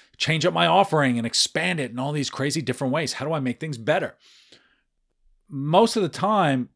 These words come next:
you know, I've got big eyes and I get really excited, but then I burn myself out because I scatter myself. But when I'm not challenging myself in these ways, I get bored. And that was my problem in corporate.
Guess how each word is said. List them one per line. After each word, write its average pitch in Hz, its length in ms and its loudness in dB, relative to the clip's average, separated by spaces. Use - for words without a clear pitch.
you 143 140 -8
know, 101 180 -6
I've 139 140 2
got 165 180 4
big 165 140 6
eyes 127 400 -2
and 113 100 -8
I 123 40 0
get 135 100 -2
really 160 220 2
excited, 139 360 0
but 104 100 -10
then 127 140 0
I - 20 0
burn 131 240 0
myself 131 300 -2
out 127 160 -2
because 101 180 -10
I 107 40 -6
scatter 120 340 -4
myself. 98 440 -12
But 131 80 -2
when 143 120 4
I'm 135 160 2
not 175 180 2
challenging 170 440 2
myself 117 300 -2
in 113 60 -4
these 110 140 -4
ways, 147 160 -2
I 110 60 -4
get 110 200 -6
bored. 98 360 -10
And 117 100 -10
that 175 80 0
was 170 100 2
my 156 80 -2
problem 123 400 0
in 135 60 -6
corporate. - 440 -6